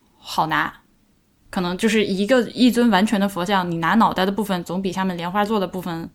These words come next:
Speaker 1: 似乎要好卖一些。
Speaker 2: 这其实也是一类同一件作品都流散在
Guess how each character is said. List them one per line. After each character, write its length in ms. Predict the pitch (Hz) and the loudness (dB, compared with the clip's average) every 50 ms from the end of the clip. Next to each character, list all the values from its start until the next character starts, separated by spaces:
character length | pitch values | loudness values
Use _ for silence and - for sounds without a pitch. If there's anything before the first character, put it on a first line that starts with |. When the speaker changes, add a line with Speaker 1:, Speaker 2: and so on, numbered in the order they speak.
| _ | _
Speaker 1:
似 200 | - - - - | -12 -10 -8 -4
乎 120 | 170 185 180 | -2 0 0
要 80 | 180 | 0
好 160 | 175 - 151 | 0 -2 -2
卖 200 | - - 175 165 | -2 -2 -2 -2
一 40 | 147 | -2
些。 220 | - - - 165 165 170 175 - _ _ _ _ _ _ _ _ _ _ | -4 -8 -6 -8 -8 -8 -12 -18 _ _ _ _ _ _ _ _ _ _
Speaker 2:
这 200 | - - 180 143 | 2 4 4 4
其 200 | 127 - - 120 | 4 0 -2 -4
实 180 | 104 - 131 117 | -2 2 2 2
也 140 | 107 92 82 | 2 0 -2
是 180 | - 117 110 | -2 -2 -2
一 140 | 101 98 104 | 0 0 0
类 340 | 107 113 127 135 127 104 95 104 - _ _ _ _ _ - | 2 2 4 4 4 2 0 -4 -8 _ _ _ _ _ -10
同 220 | - - 107 110 | -6 -4 -4 -2
一 40 | 113 | -2
件 140 | 107 117 110 | -2 -2 0
作 160 | 104 113 110 | 0 0 0
品 200 | 110 - 98 92 | -2 -4 -8 -6
都 100 | 87 95 | -4 -4
流 160 | 92 92 90 90 | -4 -4 -4 -4
散 260 | - - 110 101 95 | -2 -2 -2 0 -2
在 220 | 90 87 87 87 | -2 -4 -4 -6